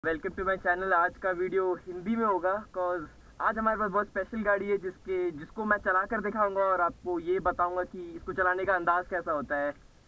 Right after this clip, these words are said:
आप देख सकते हैं ये चेतक, बजाज चेतक है, अ, almost पन्द्रह साल पुरानी है ना, पन-, almost पन्द्रह साल पुरानी है। ये मेरा दोस्त है सागर, अ,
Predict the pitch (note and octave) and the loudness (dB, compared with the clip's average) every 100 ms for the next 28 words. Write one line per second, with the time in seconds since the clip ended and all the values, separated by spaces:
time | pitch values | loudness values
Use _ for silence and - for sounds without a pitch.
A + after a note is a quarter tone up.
0 | - - - _ _ E3+ F3+ G#3 G#3 A3 | -20 -20 -20 _ _ -2 -2 -2 -4 -6
1 | - A3+ G#3+ A3 A3 - - A#3 A3 B3 | -2 -2 0 -2 -4 -6 -6 -6 -2 -2
2 | A#3 F3+ E3+ F3+ G#3 - G#3+ G3+ A3+ G#3+ | -2 -2 0 2 2 0 -4 0 -2 -2
3 | G3 G3 A3+ E3+ E3+ E3 E3 E3+ F#3 G#3+ | 0 0 0 2 4 4 2 0 0 -4
4 | G#3 - - - F#3 A#3+ C4+ B3 G3 E3+ | -8 -14 -18 -8 -2 0 0 -2 0 -2
5 | D#3+ E3 A#3 - - G3+ F#3+ G3 A#3 B3 | -2 -6 -8 -10 -4 -2 2 2 2 0
6 | G#3+ G3 G#3+ A3+ G3+ F#3 F3+ F#3 F#3 G#3+ | 0 2 2 2 -2 0 0 -2 -2 0
7 | A3 G3 G#3+ G#3+ A3 F#3 F3+ A3 - F#3+ | 2 2 0 -2 0 0 2 -2 -2 0
8 | F3 F3 | 2 2